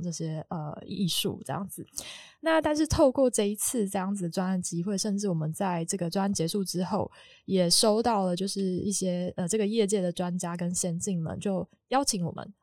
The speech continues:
呃，去当这个拍卖会，就是收到V I P邀请函，去参加他们的拍卖会啊，或者是这个艺术的展会。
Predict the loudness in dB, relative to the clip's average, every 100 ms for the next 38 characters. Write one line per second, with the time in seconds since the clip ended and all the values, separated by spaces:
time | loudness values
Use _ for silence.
0 | -6 -4 -4 -2 2 2 0 -2 -2 -2
1 | -2 -2 0 0 0 0 -2 -2 -2 -2
2 | -4 -4 0 2 4 2 2 0 2 0
3 | 0 -2 -6 -8 -10 _ _ -2 0 2
4 | 0 0 0 0 0 0 2 4 4 2
5 | 0 0 0 0 -2 -2 -4 -2 -2 0
6 | 0 0 -4 -6 -4 -6